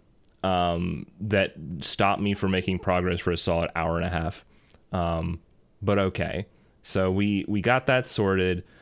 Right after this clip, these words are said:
I go into the main dungeon, which is pretty standard fare. It, it's got, like, this square temple design. It's like a, a water ruin. So I'm killing mud crabs and lizard people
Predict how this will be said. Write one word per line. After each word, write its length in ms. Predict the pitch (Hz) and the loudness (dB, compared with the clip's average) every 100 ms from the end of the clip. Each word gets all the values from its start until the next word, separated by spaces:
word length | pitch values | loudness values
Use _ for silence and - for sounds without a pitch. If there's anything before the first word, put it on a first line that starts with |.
| - | -4
I 120 | 101 82 | -2 2
go 240 | 107 107 | 4 4
into 180 | 104 110 | 2 2
the 100 | 101 | 2
main 260 | 98 95 92 | 2 2 2
dungeon, 540 | 87 87 90 87 87 | 2 0 0 0 0
which 180 | 87 - | 0 0
is 140 | 87 | -2
pretty 480 | - - 127 147 151 | -4 -2 -2 0 0
standard 680 | - - - 98 101 104 95 | -2 -2 0 0 2 0 -2
fare. 580 | - 85 87 90 90 - | -2 0 2 2 0 -2
It, 220 | 90 87 - - _ _ | -2 -2 -10 -20 _ _
it's 300 | 101 - - | -2 -2 -2
got, 280 | 104 117 117 | 2 2 2
like, 180 | 110 - | 0 0
this 160 | 92 | -2
square 500 | - - 95 98 95 | -4 -2 2 4 2
temple 380 | - 90 90 92 | 2 -2 0 0
design. 500 | 90 82 82 85 87 | 0 -2 -2 -2 -2
It's 160 | 85 87 | -2 -4
like 160 | 82 | -2
a, 240 | 82 82 - | -2 -2 -2
a 120 | 82 | -4
water 440 | 82 82 82 85 | -2 0 0 0
ruin. 460 | 85 85 85 85 85 - - - - 95 | 0 0 0 -2 -4 -8 -20 -20 -12 -4
So 180 | 92 | -2
I'm 120 | 82 85 | -2 -2
killing 340 | 95 87 85 | 0 0 0
mud 280 | 87 90 87 | 0 0 -2
crabs 540 | - 90 87 87 85 | -2 0 0 0 -2
and 240 | 90 85 85 | -2 0 -2
lizard 320 | 85 87 80 | -2 -4 -4
people 600 | 87 85 78 82 85 | -6 -4 -2 -2 -4